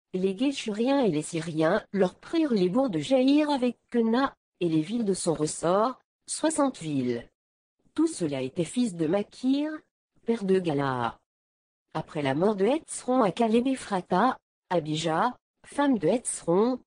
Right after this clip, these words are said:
lui enfanta Ashur, père de Tokoa. Les fils de Jerakmel, premier-né de Hetzron, furent, Ram, le premier-né, Buna, Oran et Otsem, né d'Ashija.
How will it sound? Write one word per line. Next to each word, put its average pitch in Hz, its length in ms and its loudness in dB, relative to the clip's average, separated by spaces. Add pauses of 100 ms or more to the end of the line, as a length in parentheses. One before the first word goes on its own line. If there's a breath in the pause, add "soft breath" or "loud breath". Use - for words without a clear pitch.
(200)
lui 180 220 -2
enfanta 151 540 0
Ashur, 240 760 -2 (400)
père 277 180 2
de 220 100 0
Tokoa. 226 560 0 (720)
Les 214 140 0
fils 233 340 -4
de 156 120 -2
Jerakmel, 180 920 2 (360)
premier-né 202 560 4
de 190 100 0
Hetzron, 240 760 0 (260)
furent, 226 480 -2 (320)
Ram, 185 540 2 (280)
le 185 160 2
premier-né, 156 800 2 (240)
Buna, 185 560 0 (240)
Oran 262 280 2
et 233 120 2
Otsem, 214 720 2 (280)
né 226 160 2
d'Ashija. 165 760 -2